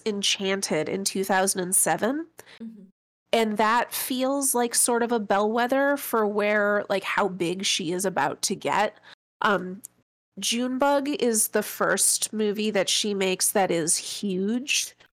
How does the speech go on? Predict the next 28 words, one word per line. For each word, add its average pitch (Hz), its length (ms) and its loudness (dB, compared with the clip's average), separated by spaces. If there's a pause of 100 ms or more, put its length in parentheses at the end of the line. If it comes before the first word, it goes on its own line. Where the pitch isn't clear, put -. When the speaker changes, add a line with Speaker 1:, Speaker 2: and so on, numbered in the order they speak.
(500)
Speaker 1:
or 226 80 4
at 220 100 4
least 208 360 2
huge - 240 2
for 208 160 0
her, 175 600 0
and 220 140 -2
that 214 100 2
was 233 120 0
in 233 100 -6
two 226 160 -4
thousand 208 300 0
and 190 120 -6
five. 185 640 0
So 233 220 2
in 240 80 -2
just 359 220 -2
a 427 60 -2
couple 359 300 -2
of 320 140 -4
years, 233 340 0
she 220 240 -2
goes 220 400 2
from 196 520 -2 (760)
Best 226 160 2
Supporting 226 420 2
Actress 208 480 0
nominee 185 680 -4